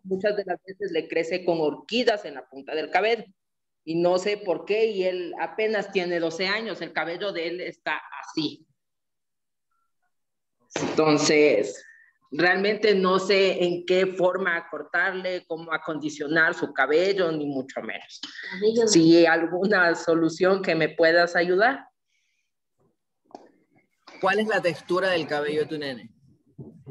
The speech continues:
Speaker 1: Es bastante gruesa, lacia y gruesa.
Speaker 3: Ya, me refiero a la forma. ¿Tiene ondas o es lacio?
Speaker 1: Es lacio.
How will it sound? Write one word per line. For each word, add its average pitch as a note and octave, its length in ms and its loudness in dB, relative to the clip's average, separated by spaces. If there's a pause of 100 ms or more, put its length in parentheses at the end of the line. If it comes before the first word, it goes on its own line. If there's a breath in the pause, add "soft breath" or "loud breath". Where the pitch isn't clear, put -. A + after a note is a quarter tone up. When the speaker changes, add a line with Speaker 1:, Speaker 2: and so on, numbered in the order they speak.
(140)
Speaker 1:
Es F#3 240 0
bastante F#3 640 0
gruesa, F3 680 -4
lacia A3 680 -4
y D#3+ 120 0
gruesa. D#3+ 340 0 (720)
Speaker 3:
Ya, C#3 180 -4
me D3+ 160 -4
refiero F3+ 420 -2
a F#3+ 120 2
la D#3+ 140 2
forma. C3 600 -6
¿Tiene C#3+ 240 -8
ondas B3 540 -2
o D3+ 100 -2
es D3 80 -6
lacio? C3 500 -8 (600)
Speaker 1:
Es D#3+ 180 -4
lacio. D#3 380 -2